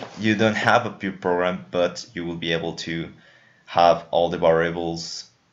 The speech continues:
work correctly, and that is practicality. Errors should never pass silently. So this is basically if you know there is a possibility of an error, maybe you're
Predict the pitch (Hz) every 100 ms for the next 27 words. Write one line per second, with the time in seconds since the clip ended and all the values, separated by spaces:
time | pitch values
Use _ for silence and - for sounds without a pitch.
0 | _ 92 92 87 - 85 85 85 - 73
1 | 76 - _ _ _ _ _ _ _ _
2 | - 87 87 82 82 - _ - - -
3 | 87 82 76 64 - _ _ _ _ _
4 | _ _ - - - _ - - - 113
5 | 123 127 127 - - 95 90 90 95 82
6 | 80 - 76 76 65 73 - - _ -
7 | - - - - - - 110 104 104 101
8 | 107 104 98 95 98 - 92 92 82 98
9 | 98 101 98 104 110 95 90 92 87 -
10 | 87 85 85 85 - _ _ _ _ -
11 | - 95 98 - 82 76 73 92 87 82
12 | 85 85 82 80 80 -